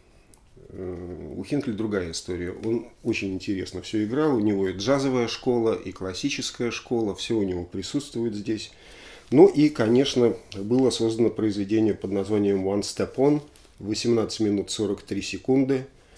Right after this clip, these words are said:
которое занимает всю первую сторону оригинального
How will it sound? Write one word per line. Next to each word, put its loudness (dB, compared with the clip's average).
которое 2
занимает 6
всю -2
первую 0
сторону 2
оригинального 2